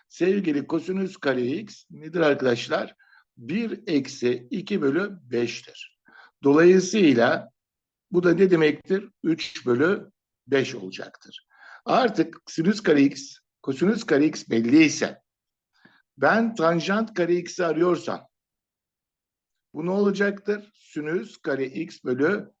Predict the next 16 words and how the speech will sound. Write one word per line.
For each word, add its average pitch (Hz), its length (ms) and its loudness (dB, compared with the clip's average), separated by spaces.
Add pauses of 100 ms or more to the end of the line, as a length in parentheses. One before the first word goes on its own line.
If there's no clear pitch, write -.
(300)
kosinüs 170 600 -4
kare 131 240 -2
x 127 240 -10
olacaktır. 113 840 -4 (400)
Bu 175 180 0
da 156 360 0
iki 190 260 -8
bölü 139 220 -2
beşin 139 600 -4 (600)
üç 214 340 -6
bölü 135 180 -2
beşe 127 240 -4
oranı 175 320 0
olan 185 420 0 (1500)
iki 123 240 -10
bölü 135 520 -2